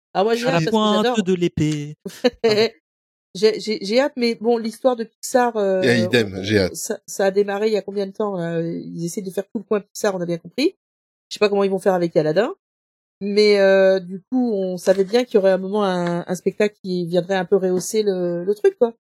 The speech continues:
Speaker 1: Donc, ils
Speaker 2: Mhm.
Speaker 1: nous passent ça sur les trente ans.
Speaker 2: Ouais, mais
Speaker 3: Il
Speaker 2: attends,
Speaker 3: passe ça sur les
Speaker 2: le,
Speaker 3: trente
Speaker 2: il,
Speaker 3: ans.
Speaker 2: il est pas, il, euh, le, le,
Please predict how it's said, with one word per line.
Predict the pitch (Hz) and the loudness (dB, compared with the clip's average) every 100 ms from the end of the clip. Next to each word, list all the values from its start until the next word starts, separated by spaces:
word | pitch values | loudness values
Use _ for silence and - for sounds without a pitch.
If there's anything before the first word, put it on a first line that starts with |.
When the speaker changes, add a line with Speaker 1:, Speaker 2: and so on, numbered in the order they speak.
| _ _ _ _ _ _ | _ _ _ _ _ _
Speaker 1:
Donc, | - | -2
ils | 170 | 0
Speaker 2:
Mhm. | 202 | 2
Speaker 1:
nous | |
passent | 240 233 | 0 0
ça | 277 | 0
sur | 269 | 2
les | 247 240 | 2 0
trente | 247 294 | -4 -8
ans. | - _ _ _ - - - _ _ _ _ - | -10 _ _ _ -18 -18 -18 _ _ _ _ -4
Speaker 2:
Ouais, | 220 247 | -2 0
mais | |
Speaker 3:
Il | 180 | 0
Speaker 2:
attends, | - | 0
Speaker 3:
passe | 175 | 0
ça | 269 | 2
sur | 196 175 | 2 2
les | 147 | 0
Speaker 2:
le, | 165 | 0
Speaker 3:
trente | 131 | -2
Speaker 2:
il, | |
Speaker 3:
ans. | 190 | 0
Speaker 2:
il | 202 180 | 0 0
est | |
pas, | 185 175 | 0 -2
il, | 175 165 | -2 -2
euh, | 160 156 156 151 147 | 0 0 0 -2 -4
le, | - 151 147 143 139 139 | -6 -4 -2 -2 -2 -4
le, | - 143 139 139 131 123 117 | -6 -6 -4 -4 -4 -4 -6